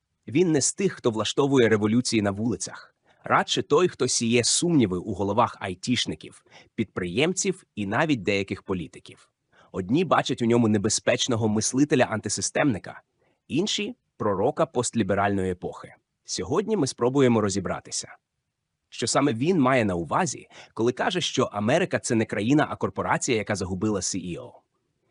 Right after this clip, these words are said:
І головне, чи є у його теоріях щось більше, ніж просто футуристична реакція на хаос. Отже, Ярвіне, почнімо з фундаменту, вашого шляху та світогляду.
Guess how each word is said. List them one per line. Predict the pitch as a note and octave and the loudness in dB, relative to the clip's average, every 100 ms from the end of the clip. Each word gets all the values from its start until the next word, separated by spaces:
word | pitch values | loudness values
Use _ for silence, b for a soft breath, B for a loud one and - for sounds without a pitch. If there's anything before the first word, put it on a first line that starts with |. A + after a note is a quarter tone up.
| _ | _
І | - | -4
головне, | G#2 A2+ C3 E3+ - _ | 0 2 2 0 -2 _
чи | - | -2
є | B2 E3+ | 2 2
у | - G#3+ | 0 0
його | D#3+ C3+ | 0 0
теоріях | - A#2+ D#3+ E3 D3 | 2 2 4 2 0
щось | - B2+ F#2+ | 0 0 0
більше, | F2+ B2+ F3+ - F2+ | -4 -4 -2 -2 -2
ніж | G2 - | -4 -6
просто | - C#3 - | -4 -4 -4
футуристична | B2 A#2 G2+ F#2+ - D#3+ B2 | -6 -4 -4 -2 0 2 2
реакція | G2 F2+ - - G2+ | 0 -2 -2 -4 -4
на | E2+ | -6
хаос. | - - - - - | -10 -12 -10 -10 -8
Отже, | - D#3+ C3+ A#2 | -2 0 2 0
Ярвіне, | G2 F#2+ D#2+ - - _ _ _ | 0 -4 -10 -14 -20 _ _ _
почнімо | A#2+ - E3 F#3+ | -6 -4 -2 0
з | F3 | 0
фундаменту, | - A2+ F#2+ D#2 C2+ - - _ _ | 0 0 0 -4 -12 -18 -20 _ _
вашого | F2+ B2 - G2 | -4 -2 -2 -4
шляху | - G2+ F#2+ - E3+ F#3+ | -4 -6 -6 -4 -4 -6
та | F#2+ | -8
світогляду. | - F#2 G2+ F#2 F2+ - - | -6 -6 -6 -6 -6 -16 -20